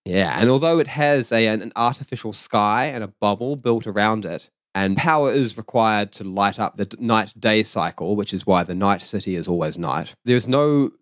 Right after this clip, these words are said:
life support system that requires any tech because it has been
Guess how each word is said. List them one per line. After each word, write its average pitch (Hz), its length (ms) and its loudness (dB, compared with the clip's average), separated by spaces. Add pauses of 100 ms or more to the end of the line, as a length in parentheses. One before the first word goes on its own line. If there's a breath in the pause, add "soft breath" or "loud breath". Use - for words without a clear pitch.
(120)
life 139 260 2
support 120 420 0
system 101 600 0 (300)
that 113 160 0
requires 117 420 0
any 98 180 -4
tech - 440 0 (520 soft breath)
because 113 340 -2
it 107 140 4
has 107 140 0
been 113 380 2